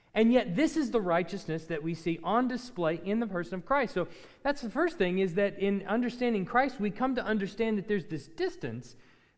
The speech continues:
between God and man. He's holy, and we're not. But then what it also helps us to see is that, that Christ is at the same time God and man.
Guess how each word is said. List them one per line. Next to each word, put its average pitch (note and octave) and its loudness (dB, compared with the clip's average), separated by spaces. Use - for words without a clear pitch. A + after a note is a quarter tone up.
between B3+ 2
God A#3+ 4
and A#3 0
man. A#3+ 0
He's G#3 -2
holy, A3 2
and G3 4
we're A3 8
not. A#3 4
But G#3+ 4
then B3+ 4
what A#3 8
it A3 6
also C4+ 6
helps G#3 -2
us G3+ 2
to E3 -4
see A#3 -2
is F3 0
that, F3 0
that - -4
Christ A3+ 4
is F#3+ 2
at G3+ 0
the G3 0
same A#3 0
time F3 0
God F#3 2
and G3+ 2
man. G3+ 2